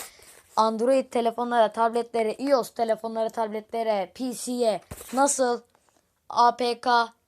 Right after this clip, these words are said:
hileli Brawl Stars indirilir onu göstereceğim arkadaşlar.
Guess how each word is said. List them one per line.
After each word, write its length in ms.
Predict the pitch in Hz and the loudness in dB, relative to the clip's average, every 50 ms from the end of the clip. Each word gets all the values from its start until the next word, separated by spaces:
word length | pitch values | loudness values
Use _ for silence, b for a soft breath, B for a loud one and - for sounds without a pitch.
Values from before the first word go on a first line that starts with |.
| - | -12
hileli 600 | - 240 247 233 233 226 233 226 233 233 226 247 _ _ - | -10 -8 -4 -4 -2 -2 -2 -2 -4 -4 -6 -10 _ _ -8
Brawl 280 | 240 269 285 254 226 | -4 0 2 2 0
Stars 400 | 226 - - - 240 214 190 - - | 0 -2 -4 -4 -4 -4 -4 -8 -10
indirilir 640 | - 254 254 240 233 233 233 240 247 247 247 - - _ _ _ _ _ _ - | -10 -10 -6 -6 -6 -4 -4 -4 -4 -4 -6 -8 -14 _ _ _ _ _ _ -8
onu 240 | 240 247 247 254 233 | -6 -4 -2 -2 -2
göstereceğim 520 | 226 190 180 - 208 190 190 175 190 190 | -2 -2 -4 -6 -8 -8 -8 -8 -8 -8
arkadaşlar. 640 | 185 185 185 - 202 196 190 175 - - 190 175 | -8 -8 -8 -6 -4 -4 -4 -6 -6 -8 -8 -8